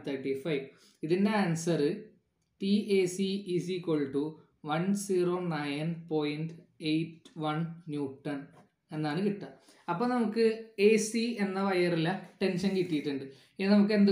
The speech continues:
കൂടി കണ്ടുപിടിച്ചാൽ മതി? ഈ ബി സിയുടെ ടെൻഷനും കൂടി കണ്ടുപിടിച്ചാൽ മതി. അപ്പോൾ അതിനായിട്ട് നമുക്ക്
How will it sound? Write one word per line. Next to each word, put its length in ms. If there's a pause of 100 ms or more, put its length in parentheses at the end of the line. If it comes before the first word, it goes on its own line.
കൂടി 200
കണ്ടുപിടിച്ചാൽ 460
മതി? 180 (500)
ഈ 20 (280)
ബി 100 (140)
സിയുടെ 340
ടെൻഷനും 400
കൂടി 160 (240)
കണ്ടുപിടിച്ചാൽ 540
മതി. 60 (2250)
അപ്പോൾ 220 (180)
അതിനായിട്ട് 580 (2000)
നമുക്ക് 360